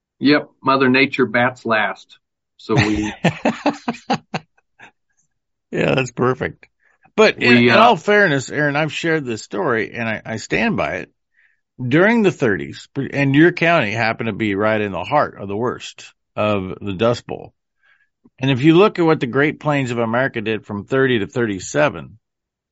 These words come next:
Speaker 2: it pretty much produced nothing. I mean, it was decimation. It built California agriculture because people just couldn't take it anymore, left, pilled up stakes, went to California.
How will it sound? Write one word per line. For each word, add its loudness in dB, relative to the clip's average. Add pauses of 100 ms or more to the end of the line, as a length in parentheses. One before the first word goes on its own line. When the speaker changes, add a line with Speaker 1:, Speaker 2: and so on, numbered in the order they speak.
Speaker 2:
it -6
pretty -2
much -4
produced -6
nothing. -6 (260)
I -10
mean, -6
it -2
was -4
decimation. -4 (180)
It -4
built 0
California -4
agriculture -6
because -4
people -2
just -6
couldn't -4
take -2
it -6
anymore, -4
left, 0
pilled -2
up -6
stakes, -8
went -6
to -20
California. -4